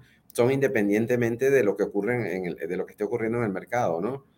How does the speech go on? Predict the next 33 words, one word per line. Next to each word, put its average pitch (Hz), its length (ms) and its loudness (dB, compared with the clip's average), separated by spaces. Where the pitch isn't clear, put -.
Y 110 100 2
entonces 120 420 6
una 127 240 4
tecnología 123 720 4
no 117 160 2
te 117 120 4
puede, 113 680 2
este, 90 300 -2
prevenir, 101 720 0
este, 90 480 -2
y 80 320 -6
manejar 92 360 -4
esas 107 220 -6
cosas, 123 420 -2
porque 101 300 2
los 101 160 4
agentes 113 340 0
tienen 131 240 -4
que 120 120 -4
ser, 117 280 0
a-, 101 240 6
aparte 104 460 2
de 117 80 10
buenos 107 320 4
negocia-, 107 520 2
negociadores, 101 880 4
de 95 160 0
buenos 98 300 -4
profesionales, 101 800 0
tienen 113 200 -2
que 113 80 -4
ser 110 160 2
buenos 113 400 0